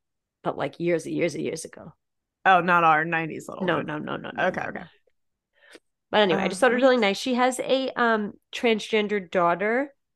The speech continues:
Speaker 1: I believe. I don't wanna
Speaker 2: Jamie?
Speaker 1: Yes.
Speaker 2: Yeah.
Speaker 1: Uh,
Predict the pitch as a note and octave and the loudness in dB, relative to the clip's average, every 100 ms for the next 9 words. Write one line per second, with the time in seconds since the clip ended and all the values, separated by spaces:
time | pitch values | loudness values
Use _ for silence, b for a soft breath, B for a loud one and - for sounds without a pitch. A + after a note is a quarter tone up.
0 | - A3 A3+ A#3 B3+ B3+ F#3 F#3 - - | -6 -4 -2 -2 -2 -2 -2 -2 -4 2
1 | G#3 G3+ C4 C5 _ _ _ - G3 - | 4 4 2 -2 _ _ _ -2 0 0
2 | - - b b F3 - G3 F#3+ | -6 -14 b b -10 -4 2 2